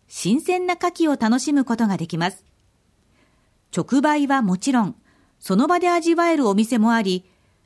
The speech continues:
朝水揚げされたばかりの牡蠣を堪能できます。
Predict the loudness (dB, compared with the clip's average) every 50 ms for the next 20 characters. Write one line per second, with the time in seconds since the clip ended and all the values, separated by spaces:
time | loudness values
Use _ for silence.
0 | _ _ _ _ -4 -4 -2 0 -2 -2 -2 -2 -2 -4 -4 -2 -2 -2 0 0
1 | -2 -2 -2 -2 -2 0 -2 -2 -2 -2 -2 -2 -2 0 0 -2 -2 -2 -4 -6
2 | -4 -2 -2 -2 -2 -4 -4 -6 -2 -2 0 0 0 -2 -4 -4 -4 -4 -4 -4
3 | -4 -8